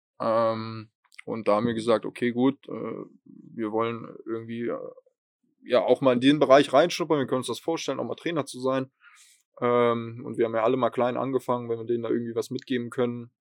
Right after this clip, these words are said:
äh, und dem Verein so auch helfen, irgendwie, ja, dass sie nicht immer irgendwie von Null starten müssen.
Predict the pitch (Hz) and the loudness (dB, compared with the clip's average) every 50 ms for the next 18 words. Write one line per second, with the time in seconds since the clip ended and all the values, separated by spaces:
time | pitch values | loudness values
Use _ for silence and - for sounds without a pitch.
0 | _ - 123 117 117 117 113 113 - - 113 113 120 117 - 104 104 101 110 120 | _ -18 -14 -10 -8 -8 -8 -8 -8 -8 -6 -6 -6 -2 0 0 0 0 0 -2
1 | 131 123 117 120 120 123 117 - 120 117 120 135 131 - 120 117 113 117 117 113 | -2 -2 -2 0 2 2 2 2 2 2 2 2 0 -2 -8 -8 -8 -10 -10 -10
2 | 113 117 117 117 113 - _ - - - - - _ _ _ _ _ - - 104 | -8 -6 -4 -6 -6 -6 _ -20 -20 -20 -20 -20 _ _ _ _ _ -4 -2 0
3 | 113 117 110 - 120 120 117 - 131 123 120 123 123 117 113 - 123 120 123 139 | 0 0 0 -2 -4 -4 -4 -2 -2 0 0 0 -2 -4 -4 -4 -2 2 2 2
4 | 151 143 - 147 131 131 113 127 131 127 120 - 135 123 117 | 2 2 2 2 2 0 0 -4 -8 -6 -6 -6 -8 -10 -10